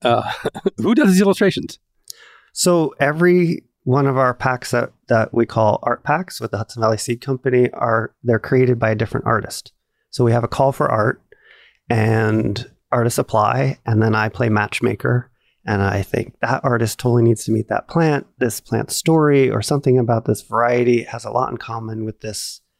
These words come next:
Speaker 2: artist and the way they create art and see the world. I hook 'em up. Uh, I tell the artist the story of that seed. The artist interprets it through their art, and then that gets put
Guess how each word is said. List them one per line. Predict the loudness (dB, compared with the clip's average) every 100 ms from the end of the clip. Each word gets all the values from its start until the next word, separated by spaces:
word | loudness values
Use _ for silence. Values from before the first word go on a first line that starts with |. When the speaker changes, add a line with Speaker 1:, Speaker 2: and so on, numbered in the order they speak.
| _ -2
Speaker 2:
artist | 0 0 0
and | 0
the |
way | 2 2
they | 0
create | -4 -8 -6 -2
art | -4 -4
and | -6
see | -4
the | -2
world. | 2 2 2 -2 -10 -20 -20 -20 _
I | -2
hook | -2 0
'em | 2
up. | 4 2 -2 -20 -20 -20 -20 _ _ _ 0
Uh, | 2 2 0 -2
I |
tell | -2 -2 0
the | 0 0 -2
artist | -4 -2 -2 -4
the | -8
story | -4 0 2 0
of | 0
that | -4 -2
seed. | 2 4 6 4 0 -10 _
The | -2
artist | 0 -2 -4
interprets | -2 -2 -2 -2
it | -2 -2
through | -4 -2
their | -2 0
art, | 0 0 0
and | 0
then | 2
that | 0 -2
gets | -8 -6
put | -4 -6